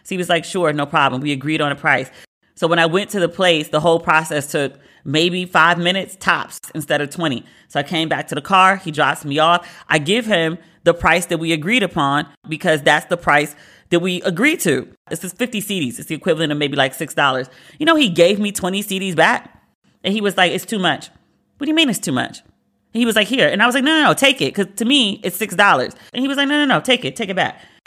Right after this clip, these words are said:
That's the kind of culture that it is here. But I'm rolling around this theory, and I started thinking about it watching P-Valley, is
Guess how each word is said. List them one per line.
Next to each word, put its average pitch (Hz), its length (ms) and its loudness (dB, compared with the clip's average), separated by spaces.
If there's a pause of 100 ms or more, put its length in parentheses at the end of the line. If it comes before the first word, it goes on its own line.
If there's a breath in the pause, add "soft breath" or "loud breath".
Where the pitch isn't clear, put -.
That's 233 160 0
the 247 100 -2
kind 240 200 2
of 190 140 -2
culture 190 640 0
that 165 160 2
it 170 100 0
is 180 180 2
here. 135 240 -6 (540 soft breath)
But 196 100 4
I'm 202 120 2
rolling 254 260 2
around 180 240 2
this 165 160 -4
theory, 175 320 -2
and 143 80 -2
I 160 40 -2
started 180 300 -2
thinking 202 300 -4
about 160 240 4
it - 80 -4
watching 156 320 0
P-Valley, 151 600 0 (460 loud breath)
is 185 540 2